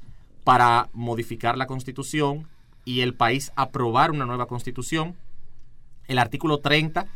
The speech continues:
del proyecto constitucional definía la protección del derecho a la vida desde el momento de la concepción, que fue una sugerencia que en las discusiones de la reforma constitucional hizo tanto la Iglesia Católica como la Iglesia Evangélica.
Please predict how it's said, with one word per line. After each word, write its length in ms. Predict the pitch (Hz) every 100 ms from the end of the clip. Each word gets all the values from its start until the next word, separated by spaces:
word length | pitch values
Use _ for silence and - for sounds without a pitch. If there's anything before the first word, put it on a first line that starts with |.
| - - -
del 120 | 120
proyecto 380 | 117 117 120 135
constitucional 840 | 131 127 135 139 147 147 135 147 - - - - -
definía 800 | 135 143 143 139 160 151 147 - - - - - -
la 240 | 123 131 131
protección 420 | 135 123 123 139
del 120 | 151
derecho 240 | 143 143 156
a 40 |
la 80 | 147
vida 220 | 143 147
desde 200 | 127 131
el 60 | 120
momento 320 | 117 127 139
de 80 | 139
la 80 |
concepción, 680 | 131 127 151 - 160 143 156 - - - -
que 120 | 131
fue 120 | 135
una 120 | 135
sugerencia 640 | 147 160 151 143 143 135 131
que 80 | 123
en 80 |
las 140 | 123 113
discusiones 960 | 123 - 123 - 139 180 131 127 - - - -
de 80 | 127
la 80 | 127
reforma 340 | 120 131 143
constitucional 760 | 147 147 147 147 151 139 120 156 - - - - - - - -
hizo 260 | 156 180 175
tanto 240 | 170 175
la 80 | 156
Iglesia 280 | 143 - -
Católica 480 | 165 165 156 165
como 220 | 170 156 139
la 100 | 113
Iglesia 400 | 117 107 123 110
Evangélica. 600 | 101 107 185 151 -